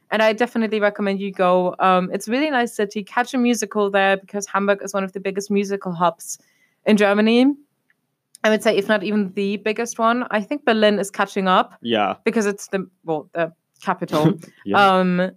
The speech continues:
Speaker 1: but Hamburg for years was known as the, like, musical
Speaker 2: Okay.
Speaker 1: spot, hotspot of the city, and
Speaker 2: Mm-hmm.
Speaker 1: it still definitely is.
Speaker 2: Yeah.
Speaker 1: Um,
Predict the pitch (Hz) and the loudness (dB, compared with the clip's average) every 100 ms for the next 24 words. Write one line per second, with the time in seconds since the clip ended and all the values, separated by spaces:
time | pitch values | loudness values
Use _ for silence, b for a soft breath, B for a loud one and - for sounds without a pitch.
0 | - 208 190 220 220 214 220 202 202 196 | -4 -4 0 2 2 0 0 2 2 0
1 | 190 190 190 190 - 196 190 180 180 180 | -2 -2 -2 -4 -4 -4 -2 2 2 2
2 | 175 - 190 196 208 196 196 190 175 170 | -2 -10 -4 0 0 -2 -4 2 4 4
3 | 165 117 104 90 - _ - - - 196 | 4 2 0 -2 -6 _ -12 -6 2 0
4 | - - 196 - - 180 185 196 190 196 | 0 -2 -2 -2 -2 -2 -4 -8 -4 -4
5 | 208 240 220 208 190 - 190 185 180 185 | -2 0 2 0 -2 -4 -2 -2 -4 -6
6 | 160 165 165 170 180 107 98 98 b b | -8 -6 -2 -2 0 2 2 0 b b
7 | _ - 202 196 190 190 185 | _ 0 4 4 2 2 -2